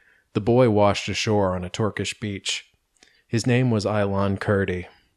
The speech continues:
He was just three years old. Aylan's five-year-old brother, Galip, and his mother, Rehan, also drowned. His father, Abdullah, is the only surviving member. I am broken by the f-,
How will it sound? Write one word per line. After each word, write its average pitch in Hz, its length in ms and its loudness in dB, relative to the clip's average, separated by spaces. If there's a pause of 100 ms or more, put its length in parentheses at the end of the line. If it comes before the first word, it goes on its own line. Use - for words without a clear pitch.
(480)
He 113 140 2
was 104 120 2
just - 240 0
three 123 220 2
years 98 240 2
old. 95 400 -2 (680)
Aylan's 131 460 2
five-year-old 117 640 2
brother, 98 540 -2
Galip, 95 540 0
and 110 180 -4
his 101 220 -2
mother, 107 300 0
Rehan, 98 640 -2 (380)
also 104 360 0
drowned. 92 480 -4 (880)
His 120 180 -2
father, 123 480 2
Abdullah, 104 520 0
is 95 180 -4
the 110 160 -2
only 107 240 0
surviving 95 580 -2
member. 95 460 -4 (1900)
I 120 140 2
am 147 100 4
broken 117 400 4
by 98 160 0
the 95 120 -6
f-, - 200 -20